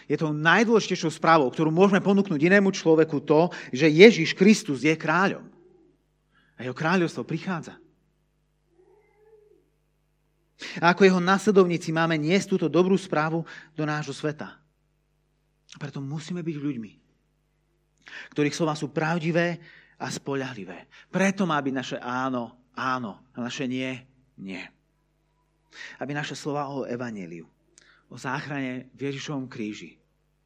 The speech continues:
a jeho dobrom kráľovstve, aby nebolo ani najmenších pochýb, či sa našim slovám dá dôverovať.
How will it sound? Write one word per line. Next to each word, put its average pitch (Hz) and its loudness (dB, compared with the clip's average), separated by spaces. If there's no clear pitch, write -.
a 120 -8
jeho 117 -8
dobrom 143 -2
kráľovstve, 143 -2
aby 110 -20
nebolo 123 -6
ani 110 -8
najmenších 131 -8
pochýb, 92 -12
či - -18
sa 117 -12
našim - -14
slovám 87 -14
dá 85 -18
dôverovať. 78 -18